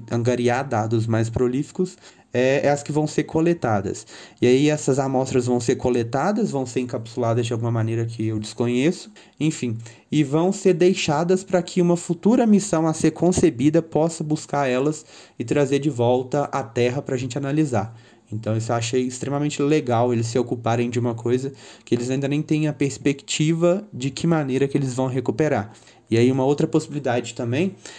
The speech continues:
é pra trazer um volume maior de material, eles também pensam em deixar de alguma maneira essas amostras escondidas, entre muitas aspas, né, em Marte, ou empilhadas também.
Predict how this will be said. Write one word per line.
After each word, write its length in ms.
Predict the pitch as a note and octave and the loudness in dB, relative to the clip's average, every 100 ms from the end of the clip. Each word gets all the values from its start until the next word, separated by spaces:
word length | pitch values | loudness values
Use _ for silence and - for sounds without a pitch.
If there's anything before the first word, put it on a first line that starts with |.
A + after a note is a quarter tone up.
| - - | -14 -2
é 140 | B2+ | -2
pra 240 | B2+ C#3 | 2 0
trazer 320 | C#3 C#3+ C3+ C#3 | 2 4 4 2
um 80 | |
volume 400 | C#3 C#3 C#3 D3 | 2 2 2 0
maior 520 | C#3 C#3+ E3+ D3 D3+ F3 | 0 0 2 2 4 2
de 120 | C3+ | 0
material, 640 | C3 B2 A#2+ A#2+ C3 F3+ - - - - | -2 2 4 4 2 -2 -6 -20 -12 0
eles 240 | A#2+ B2+ | 0 0
também 280 | - C#3 C#3+ | 0 0 0
pensam 640 | C3+ C#3 C#3+ - D3+ D3+ - | 2 0 0 0 0 -2 -2
em 180 | C#3 D3+ | 0 0
deixar 460 | C3+ C#3+ - E3+ | 2 2 2 2
de 80 | F#3 | 2
alguma 240 | D#3 C#3+ C3+ | 2 0 -2
maneira 340 | A#2+ A#2+ B2 | 0 2 2
essas 240 | A#2 B2+ | 2 2
amostras 760 | B2 A#2 A2+ A2 - A#2 A2+ - | 0 0 2 0 -2 -4 -4 -6
escondidas, 960 | A#2 - C3 B2+ A2 C#3 E3+ G#3 G#3+ - | -12 -6 -4 -4 0 0 4 2 2 -2
entre 260 | A#2+ A2+ | -2 0
muitas 380 | A#2 C3+ C#3 A2+ | 0 0 0 2
aspas, 420 | G#2+ D3 - C3+ | 2 0 0 -2
né, 140 | B2+ C#3 | 0 -2
em 80 | B2+ | 0
Marte, 540 | A2 A#2+ E3+ - G#3+ - - - | 0 0 -2 -2 -4 -6 -20 -2
ou 280 | C#3 E3+ F#3 | 4 6 6
empilhadas 840 | F#3 F3+ D#3+ C3 C3 C#3+ A2 F#2+ | 4 4 4 6 2 0 -2 -4
também. 420 | - G#2 G#2 G#2 | -2 2 2 0